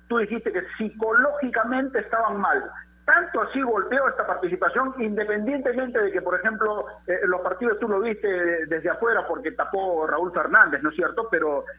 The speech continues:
eh, estar ahí seguramente debe ser complicado. ¿Tanto los afectó hasta psicológicamente también?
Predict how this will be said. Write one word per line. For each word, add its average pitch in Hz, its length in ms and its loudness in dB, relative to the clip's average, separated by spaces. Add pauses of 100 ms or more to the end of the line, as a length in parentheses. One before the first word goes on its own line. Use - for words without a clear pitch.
(140)
eh, 175 240 -2 (200)
estar 262 300 4
ahí 214 420 2 (220)
seguramente 202 500 0
debe 185 240 4
ser 196 140 2
complicado. 160 680 -2
¿Tanto 330 360 4
los 208 160 -2
afectó 190 460 0
hasta 190 220 -4
psicológicamente 196 760 -2
también? 175 400 -2